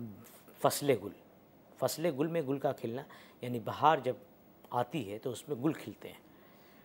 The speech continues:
तो शायर कह रहा है कि अभी तो मौसम उसका बहुत दूर है, बहार का मौसम जिसमें गुल खिलते हैं, लेकिन आशिक जो है, जो, अ, बहार में वो बाग की तरफ भागता है, बाग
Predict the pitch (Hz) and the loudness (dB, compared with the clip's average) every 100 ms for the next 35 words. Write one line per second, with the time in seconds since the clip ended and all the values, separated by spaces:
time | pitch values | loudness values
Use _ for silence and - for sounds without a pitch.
0 | - - - 233 262 - - - - 131 | -20 -18 6 8 8 2 -12 -20 -16 -14
1 | 110 - - 170 208 196 160 196 196 214 | -14 -12 -2 0 2 0 2 0 0 -2
2 | 143 147 196 - 208 135 139 147 220 170 | 0 2 0 2 2 4 4 4 0 0
3 | - 147 120 107 110 87 - - - 117 | 0 2 2 2 -4 -8 -14 -20 -8 -2
4 | 120 143 110 95 92 - 113 143 190 139 | 2 2 2 -10 -14 -14 -12 -8 -4 0
5 | 175 - 196 - - _ _ _ _ - | 0 0 -4 -4 -10 _ _ _ _ -20
6 | - - 156 240 - 339 - _ _ _ | -20 -12 -6 -4 2 2 2 _ _ _
7 | _ _ _ 131 139 135 294 277 - - | _ _ _ 8 8 8 0 -4 -8 -20
8 | - - - - 120 147 151 214 233 - | -20 -20 -20 -10 -2 0 2 0 -2 -10
9 | - 127 117 190 220 226 - 151 120 127 | -20 -8 2 6 6 4 2 2 4 4
10 | - 147 202 180 196 190 185 - - 170 | 8 8 8 4 0 2 0 -4 10 12
11 | 233 - 185 156 120 - 120 113 - 101 | 12 12 4 4 2 0 -2 -2 -4 -6
12 | - - - - 117 180 | -8 -18 -18 4 8 8